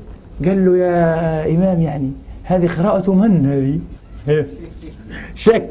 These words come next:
ما سمعهاش قبل هيك. آه، آه. فاعتذر الكسائي، آه، وقال له بمعنى إنه يعني قد ينبو السيف، يعني، آه، أو يعثر، إيه، الفارس. قال له: "أحسنت". واستوثق منه الرشيد، لأنه معناه إنسان تقي.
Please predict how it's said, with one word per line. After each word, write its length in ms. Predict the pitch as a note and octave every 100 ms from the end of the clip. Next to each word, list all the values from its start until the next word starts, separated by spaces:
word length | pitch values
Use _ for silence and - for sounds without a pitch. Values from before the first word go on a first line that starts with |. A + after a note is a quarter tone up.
| -
ما 100 | D#3
سمعهاش 460 | D3+ E3+ - A3 A#3+
قبل 260 | F#3 E3
هيك. 220 | C#3+ B2+ C3
آه، 240 | A#2 F2+ - - -
آه. 220 | B2 G#2 - - - -
فاعتذر 520 | F3+ G#3+ - A3+ D#3
الكسائي، 580 | C3+ C#3 D#3 C3 D#3+ A3+ - - -
آه، 120 | -
وقال 200 | F3+ G#3+
له 80 | G3+
بمعنى 360 | F3 E3+ F3 F#3+
إنه 260 | F#3+ F#3
يعني 220 | - E3 E3
قد 200 | F3+ E3+
ينبو 220 | E3 C#3
السيف، 380 | C3+ D#3 B2 B2+
يعني، 280 | G#2 G2 - - -
آه، 40 | D#3+ E3
أو 140 | D3+ D#3
يعثر، 300 | C#3+ A#2 C3+
إيه، 240 | D3 D#3 - - -
الفارس. 480 | D3 - D3+ A2 C3+
قال 100 | E3
له: 100 | D3
"أحسنت". 400 | - - F#2 F2+ - - - - - - - -
واستوثق 540 | C3 C3 - G3 C#3+ B2+
منه 180 | C#3+
الرشيد، 280 | B2 A#2 A2+
لأنه 120 | A2
معناه 160 | A#2+ C#3
إنسان 240 | C3+ D3
تقي. 240 | C3 -